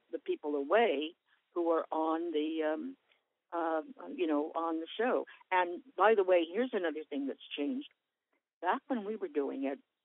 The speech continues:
uh, we couldn't even let Gene Roddenberry play through, and that drove him crazy because all producers are, um, are, are, uh, you know, uh,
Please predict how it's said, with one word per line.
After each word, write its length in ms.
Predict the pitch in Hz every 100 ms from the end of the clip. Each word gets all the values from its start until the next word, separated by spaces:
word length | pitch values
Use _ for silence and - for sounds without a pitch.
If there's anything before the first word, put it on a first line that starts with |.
| _ _ _ _ _ _ _
uh, 240 | 156 151 139 165
we 100 | 226
couldn't 220 | 262 220
even 240 | 190 165
let 140 | 160 -
Gene 300 | 160 147 135
Roddenberry 640 | 151 160 160 147 147 151 156 _ _ _ _ _ _ _ _
play 200 | 160 156 -
through, 300 | 156 127 127 - -
and 360 | 151 147 143 135 -
that 160 | 151 -
drove 180 | 151 135
him 140 | 139
crazy 420 | - 190 170 160
because 300 | 151 143 139 135
all 140 | 147
producers 520 | - 143 135 - 139 - -
are, 320 | 135 135 135 156
um, 300 | 143 143 - 156
are, 140 | 160 135 135
are, 720 | 170 _ _ _ _ _ 170
uh, 40 | 165
you 160 | 165
know, 240 | 170 147
uh, 120 | 151